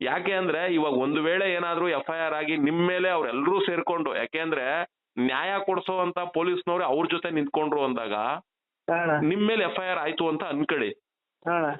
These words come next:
Speaker 1: ಲಾಯರ್ ಫೀಸು ಮತ್ತೆ ಬೇಲ್ಗೆ ಶೂರಿಟಿ ಫೀಸು ಇದೆಲ್ಲ ಲೆಕ್ಕಾಚಾರ ಹಾಕೊಂಡ್ರುನು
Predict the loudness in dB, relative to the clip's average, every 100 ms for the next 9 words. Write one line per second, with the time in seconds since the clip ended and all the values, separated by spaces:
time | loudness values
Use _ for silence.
0 | -12 -16 -18 _ _ -2 0 0 -2 -2
1 | 0 0 2 2 4 2 0 -6 _ -4
2 | -2 -2 0 2 0 -2 -6 _ -6 -2
3 | 0 0 0 0 0 0 0 -2 -2 0
4 | 0 0 -2 0 2 4 4 2 0 0
5 | 0 0 0 -2 -4 -4 -4 -4 -4 -2
6 | 0 0 0 -2